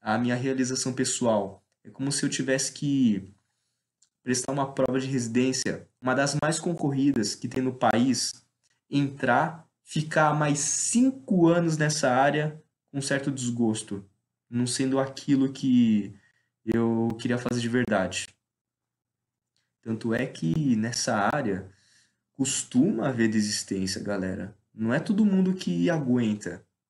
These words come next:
Tem uns que não aguentam e tem uns que simplesmente saem porque não gostaram. Ainda bem que eu tive a oportunidade de conhecer essa área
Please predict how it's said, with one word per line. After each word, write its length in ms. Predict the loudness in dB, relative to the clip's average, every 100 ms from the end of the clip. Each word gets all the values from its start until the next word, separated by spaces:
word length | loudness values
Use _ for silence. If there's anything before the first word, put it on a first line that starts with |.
| _ _
Tem 140 | -2
uns 160 | -2 -4
que 140 | -2
não 100 | 0
aguentam 720 | 0 0 2 0 -2 -4 -6
e 60 | -2
tem 140 | 0
uns 100 | 0
que 100 | 0
simplesmente 560 | -2 -2 0 -2 0 -2
saem 240 | -2 -2
porque 220 | -2 -2
não 120 | 0 2
gostaram. 600 | 2 0 0 2 2 0 -8 -16 _ _ _ _ _ _ _ _ -4
Ainda 320 | -2 2 2
bem 200 | 2 0
que 60 | -2
eu 40 |
tive 180 | -2 -2
a 60 | -2
oportunidade 920 | -2 0 0 0 0 0 -2 -6 -10 _ -14
de 420 | -2 2 4 2
conhecer 500 | 0 0 0 0 -2
essa 340 | -2 -2 -2 -2
área 640 | 0 0 0 -2 -4 -8